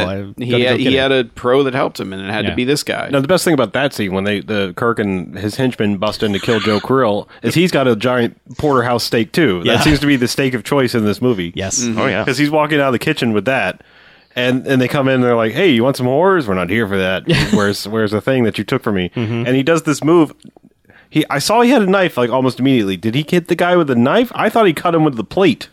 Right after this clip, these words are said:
Speaker 1: I'm not sure, but he hits this dude, and this dude looks so shocked and so hurt
Speaker 3: Well, he
Speaker 1: that
Speaker 3: takes
Speaker 1: he
Speaker 3: a
Speaker 1: was
Speaker 3: stake
Speaker 1: hit.
Speaker 3: to the face and, like,
Speaker 1: <laughs>
Speaker 3: cuts his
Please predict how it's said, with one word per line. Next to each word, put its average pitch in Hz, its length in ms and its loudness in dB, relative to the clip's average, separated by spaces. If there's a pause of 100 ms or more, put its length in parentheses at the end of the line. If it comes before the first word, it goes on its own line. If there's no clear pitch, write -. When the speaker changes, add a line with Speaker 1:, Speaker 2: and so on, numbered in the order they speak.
(100)
Speaker 1:
I'm 233 240 2
not 262 220 0
sure, 190 200 2
but 147 260 0
he 311 260 4
hits 277 260 0
this 185 220 0
dude, 139 380 2
and 143 200 4
this 277 160 2
dude 226 260 0
looks 156 220 0
so 214 240 2
shocked 185 500 0
and 151 220 2
so 208 280 2
hurt 180 360 2
Speaker 3:
Well, 156 80 2
he 143 60 4
Speaker 1:
that 131 60 4
Speaker 3:
takes - 100 4
Speaker 1:
he 180 40 6
Speaker 3:
a 180 40 6
Speaker 1:
was 156 100 4
Speaker 3:
stake 202 160 4
Speaker 1:
hit. 185 60 4
Speaker 3:
to 175 80 4
the 117 80 0
face 110 400 -2
and, 156 420 0
like, 143 140 4 (180)
Speaker 1:
<laughs> - 160 -18
Speaker 3:
cuts 156 240 -4
his 127 180 0